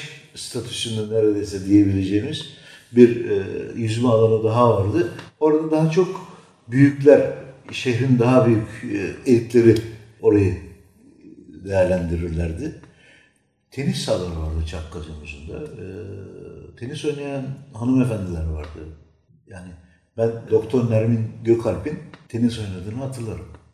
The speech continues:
E, rahmetli İhsan abinin eşi. Yani harikulade bir aydınlık vardı. Pırıl pırıl şehir. Şık insanlar, kibar insanlar. Yani Uzun Çarşı'da bir Lebip Kökçü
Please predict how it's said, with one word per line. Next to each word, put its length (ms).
E, 280
rahmetli 400
İhsan 240
abinin 340
eşi. 240
Yani 160
harikulade 760
bir 200
aydınlık 640
vardı. 260
Pırıl 280
pırıl 200
şehir. 480
Şık 320
insanlar, 560
kibar 320
insanlar. 500
Yani 240
Uzun 220
Çarşı'da 800
bir 300
Lebip 360
Kökçü 540